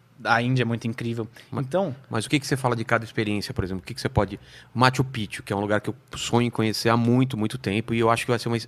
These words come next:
Speaker 2: eu acho, não, tenho certeza que vai ser uma viagem muito especial pra mim, por tudo que eu já li e já vi relatos. O que que você sentiu quando você, quando o pessoal fala que você vai subindo, vai subindo e de repente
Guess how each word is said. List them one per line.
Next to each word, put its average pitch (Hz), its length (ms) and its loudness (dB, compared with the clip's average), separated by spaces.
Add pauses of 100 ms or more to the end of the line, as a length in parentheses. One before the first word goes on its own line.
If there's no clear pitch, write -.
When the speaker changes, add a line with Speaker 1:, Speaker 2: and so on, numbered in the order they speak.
Speaker 2:
eu 127 160 -2 (220)
acho, 160 240 0
não, 123 100 2
tenho 147 140 -2
certeza 151 380 -2
que - 60 -12 (380)
vai 117 120 -2
ser 131 140 -2
uma 131 140 4
viagem 123 300 4
muito 131 160 2
especial 113 380 0
pra 107 160 -4
mim, 90 200 -6 (300)
por - 100 -6
tudo 117 300 -4
que - 140 -2
eu 113 40 2
já 104 160 4
li 104 400 -2 (360)
e 98 60 -10
já 104 160 0
vi 104 120 0
relatos. 92 380 0
O - 40 -12
que 135 120 -12
que 139 260 -4 (260)
você - 140 -2
sentiu 120 380 0
quando 110 200 0
você, 107 460 -2 (260)
quando 117 140 -2
o 107 60 -2
pessoal 113 240 4
fala 110 180 4
que - 80 -6
você 110 80 -6
vai 110 80 2
subindo, 113 400 -2
vai 110 80 0
subindo 113 220 -6
e 113 40 -2
de 110 100 -2
repente 113 360 -4